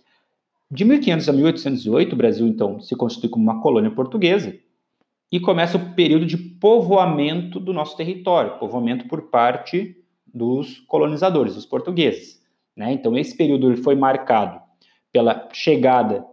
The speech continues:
de portugueses pra cá, certo? Ali, então,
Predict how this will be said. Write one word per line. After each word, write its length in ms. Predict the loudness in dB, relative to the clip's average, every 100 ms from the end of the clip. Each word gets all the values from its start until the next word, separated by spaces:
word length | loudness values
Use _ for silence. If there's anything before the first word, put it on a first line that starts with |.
| _ -10
de 120 | -6
portugueses 600 | -2 -2 0 -4 -4 -6
pra 180 | -4 0
cá, 480 | 0 -2 -6 -20 _ _ _ _ _ _ _ _
certo? 560 | _ -6 -2 -2 -4 -12
Ali, 280 | -6 -4 -4
então, 560 | -2 -2 -2 -4 -14